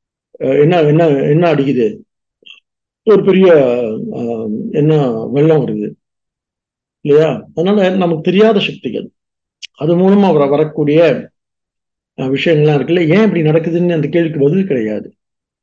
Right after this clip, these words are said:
எனக்கு ஏன் அப்படி, எனக்கு மட்டும் ஏன் அப்படி நடக்குது, ஏன் குழந்தை ஏன் அப்படி இருக்கு அப்படின்னு கேட்கறாங்க இல்லையா? அதுக்கெல்லாம் நம்மளால பதில் சொல்ல மு-, பதில் கிடையாது.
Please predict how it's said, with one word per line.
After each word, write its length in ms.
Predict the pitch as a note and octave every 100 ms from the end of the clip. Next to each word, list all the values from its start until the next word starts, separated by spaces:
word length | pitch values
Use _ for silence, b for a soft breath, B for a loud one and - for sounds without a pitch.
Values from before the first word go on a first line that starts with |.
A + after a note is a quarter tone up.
| _
எனக்கு 300 | - F3 F#3
ஏன் 80 | G#3+
அப்படி, 160 | F#3+ D#3
எனக்கு 200 | D3+ E3+
மட்டும் 200 | E3+ F3+
ஏன் 60 |
அப்படி 180 | D#3+ C3
நடக்குது, 380 | B2 A#2+ A#2 B2
ஏன் 220 | D#3 F#3+
குழந்தை 340 | F#3+ F#3 E3 D3+
ஏன் 60 |
அப்படி 200 | C3+ B2+
இருக்கு 260 | B2 A#2+ C3
அப்படின்னு 280 | A2+ B2+ B2+
கேட்கறாங்க 400 | C3 A#2+ B2+ A#2
இல்லையா? 240 | A2+ B2 D3 _ _ _ _ _ F3+
அதுக்கெல்லாம் 480 | D#3 F#3 F#3+ F#3+ E3+
நம்மளால 360 | D#3 D#3 E3+
பதில் 140 | D#3 D#3+
சொல்ல 340 | - C#3 C3
மு-, 80 | B2
பதில் 280 | D3 G3 -
கிடையாது. 540 | E3+ G3+ F#3+ B2 -